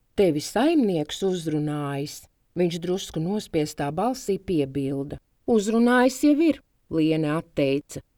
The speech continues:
"bet pie tā pakainā ķēma, to ne, to vien ne, bet viņš krietns un pārticis cilvēks." Puisis turpināja, gribēdams zināt, ko viņa vēl teiks par viņa līdzcensi.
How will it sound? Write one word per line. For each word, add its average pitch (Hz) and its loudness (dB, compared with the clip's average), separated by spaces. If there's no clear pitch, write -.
"bet 208 0
pie 190 6
tā 170 4
pakainā 165 4
ķēma, 190 6
to 214 6
ne, 156 2
to 254 8
vien 165 2
ne, 160 0
bet 170 0
viņš 165 -2
krietns 175 0
un 180 -4
pārticis 208 -4
cilvēks." 156 0
Puisis 165 0
turpināja, 220 2
gribēdams 156 -2
zināt, 233 0
ko 208 8
viņa 254 4
vēl 311 4
teiks 156 2
par 156 -4
viņa 165 2
līdzcensi. 151 -4